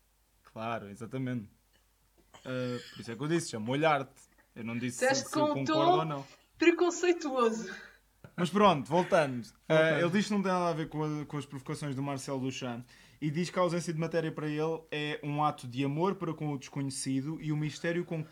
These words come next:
Speaker 1: quase
Speaker 3: Ai.
Speaker 1: toda a humanidade está comprometida.
Speaker 3: Tá bem.
Speaker 1: Ok? E ele diz que a, a ideia das suas esculturas materiais serem um vazio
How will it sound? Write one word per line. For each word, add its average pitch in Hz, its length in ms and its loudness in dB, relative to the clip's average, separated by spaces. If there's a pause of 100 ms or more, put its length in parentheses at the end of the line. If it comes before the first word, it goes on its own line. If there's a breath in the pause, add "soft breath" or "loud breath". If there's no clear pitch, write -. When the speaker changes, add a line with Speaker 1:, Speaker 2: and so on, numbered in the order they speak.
Speaker 1:
quase 202 260 6
Speaker 3:
Ai. 220 80 6
Speaker 1:
toda 190 200 6
a 185 40 10
humanidade 165 520 4
está 160 160 0
comprometida. 127 760 -4
Speaker 3:
Tá 143 160 -8
bem. 139 300 -6
Speaker 1:
Ok? 151 400 -2 (680 soft breath)
E 175 480 2 (340)
ele 208 200 4
diz 160 340 0
que 135 360 -4 (120)
a, - 580 -12
a - 20 -2
ideia 175 380 0
das 185 140 0
suas 180 160 -6
esculturas 143 400 -4
materiais 143 520 -2
serem 147 220 -4
um 147 120 -2
vazio 139 580 -4